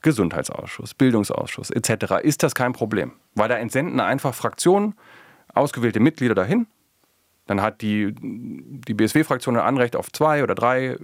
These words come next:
Mitglieder dort, schickt die dahin, fertig, kein Problem. Die Parlamentarische Kontrollkommission ist dafür da, den Verfassungsschutz zu kontrollieren. Und das ist ein anderer Schnack. Das ist kein Ausschuss, es ist ein Gremium, das muss gewählt werden.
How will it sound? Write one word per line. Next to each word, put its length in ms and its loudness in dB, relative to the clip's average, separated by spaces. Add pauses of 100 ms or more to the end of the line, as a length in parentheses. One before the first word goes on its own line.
(180)
Mitglieder 400 2
dort, 280 0
schickt 220 -2
die 60 2
dahin, 280 2
fertig, 400 -4
kein 160 -2
Problem. 360 -6 (920)
Die 60 4
Parlamentarische 680 0
Kontrollkommission 920 0
ist 160 -2
dafür 220 0
da, 120 2
den 140 -2
Verfassungsschutz 840 -2
zu 120 0
kontrollieren. 680 -4
Und 160 0
das 180 0
ist 200 -6
ein 80 0
anderer 340 0
Schnack. 460 -8
Das 180 -2
ist 180 -4 (160)
kein 220 0
Ausschuss, 440 2
es 80 -8
ist 40 2
ein 140 2
Gremium, 640 4
das 160 -2
muss 160 4
gewählt 400 2
werden. 300 0